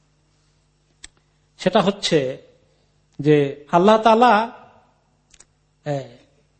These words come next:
কতগুলো জিনিস সহজে পরিবর্তন করেন না। হায়াত মাউত এগুলো আল্লাহর পক্ষ থেকে ফাইনাল হয়ে থাকে। কে গুনাহগার হবে, কে নেককার হবে, চূড়ান্ত ফয়সালা আল্লাহ তাআলার কাছে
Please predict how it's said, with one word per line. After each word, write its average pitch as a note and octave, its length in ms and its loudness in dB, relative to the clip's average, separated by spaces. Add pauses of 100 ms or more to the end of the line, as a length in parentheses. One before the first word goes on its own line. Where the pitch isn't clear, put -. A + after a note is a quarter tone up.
কতগুলো C4 500 2
জিনিস G#3+ 420 0 (2750)
সহজে B3 420 0 (160)
পরিবর্তন G#3+ 520 0
করেন C3+ 360 -6
না। A2+ 160 -20 (1700)
হায়াত E3 440 2
মাউত F#3 380 -2 (1040)
এগুলো D#3 260 2
আল্লাহর C#3+ 260 -4
পক্ষ - 220 -8
থেকে E3 240 -8 (240)
ফাইনাল D#3 260 -4
হয়ে F3 180 -6
থাকে। F3+ 260 -14 (960)
কে F#3+ 120 4
গুনাহগার F#3 500 0
হবে, E3+ 220 -6
কে F3+ 180 -6
নেককার F3 400 -4
হবে, E3 220 -4
চূড়ান্ত F3 380 -2
ফয়সালা E3+ 380 -4
আল্লাহ D#3+ 160 -4
তাআলার E3 260 -6
কাছে E3 200 -10